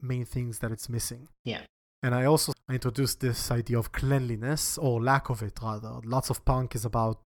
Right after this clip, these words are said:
Speaker 1: being dirty. But I think for me, the more that I consume cyberpunk,
Speaker 2: Mm-hmm.
Speaker 1: and this is where the video game is going to come in, the first question that I ask myself is,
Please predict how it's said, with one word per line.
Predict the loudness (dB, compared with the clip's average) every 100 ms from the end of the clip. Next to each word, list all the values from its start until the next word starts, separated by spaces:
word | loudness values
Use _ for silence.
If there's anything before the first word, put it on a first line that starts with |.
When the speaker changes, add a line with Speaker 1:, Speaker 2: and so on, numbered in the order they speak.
| _
Speaker 1:
being | -2 -2 0
dirty. | 2 2 0 -4
But | -2
I | 0
think | -2 0
for | 0 2
me, | 2 2
the | 2 2
more | 6 8 8 8
that | 4 2
I | 2 2 0 -4 -4
consume | -4 -2 -2 0 0
cyberpunk, | -2 -2 0 0 0 -4 -12 -16 -20 _
Speaker 2:
Mm-hmm. | 0 2
Speaker 1:
and | 2
this | 0
is | -2
where | -2 -2
the | -2
video | 0 2 4
game | 4 4
is | 2
going | 0 0
to | -2
come | -2 0
in, | 0
the | 2
first | 6 6 6
question | 4 6
that | 2 2
I | 0
ask | 0 0
myself | 2 6 6 4 2
is, | 4 4 0